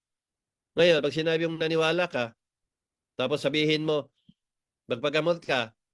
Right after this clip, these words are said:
tapos tumingin ako sa Facebook mo, wala ka namang share, eh, paano ako maniwala na nagbasa ka at nanood ka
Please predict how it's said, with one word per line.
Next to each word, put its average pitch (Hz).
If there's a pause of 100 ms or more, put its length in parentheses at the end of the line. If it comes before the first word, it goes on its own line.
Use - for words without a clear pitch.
tapos 135
tumingin 156
ako 151
sa 143
Facebook 147
mo, 139
wala 147
ka 143
namang 143
share, 131 (720)
eh, -
paano 180
ako 151
maniwala 143
na 131
nagbasa 139
ka 147
at -
nanood 143
ka 139